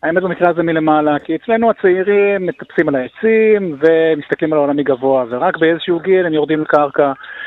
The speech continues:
ובודקים מה באמת קורה, ולוקחים את הזמן, ובעיקר כל המיקרו-מנג'מנט הזו שיוצאת לכולנו מאחורים,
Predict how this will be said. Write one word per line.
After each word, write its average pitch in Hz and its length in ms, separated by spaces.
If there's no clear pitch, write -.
ובודקים 165 680
מה 143 100
באמת 131 500
קורה, 160 320
ולוקחים 190 300
את 220 80
הזמן, 196 400
ובעיקר 185 760
כל 190 200
המיקרו-מנג'מנט 160 1300
הזו 127 280
שיוצאת 131 400
לכולנו 151 380
מאחורים, 139 760